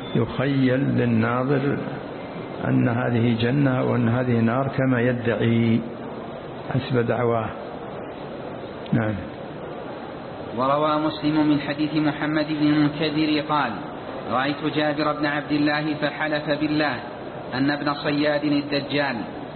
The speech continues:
Speaker 2: فقلت: 'أتحلف بالله تعالى؟'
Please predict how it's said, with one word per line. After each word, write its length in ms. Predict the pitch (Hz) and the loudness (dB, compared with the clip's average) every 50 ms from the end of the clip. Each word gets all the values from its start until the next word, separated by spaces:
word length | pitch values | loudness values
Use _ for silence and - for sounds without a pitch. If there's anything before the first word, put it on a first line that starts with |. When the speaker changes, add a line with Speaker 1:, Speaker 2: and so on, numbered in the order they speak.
| - - - - | -12 -12 -8 -6
Speaker 2:
فقلت: 380 | 131 120 - 151 151 147 - 160 | -4 -2 0 0 0 0 2 0
'أتحلف 640 | 147 135 147 - 165 151 - - 147 147 - 156 | 0 0 0 0 -2 -2 -2 -2 -2 -2 0 -2
بالله 500 | 151 135 147 151 151 147 147 147 151 147 147 151 | 0 0 2 2 2 0 0 0 -2 -2 -2 -2
تعالى؟' 520 | 156 143 143 147 147 147 151 151 156 160 | -2 -2 0 0 0 0 0 0 0 0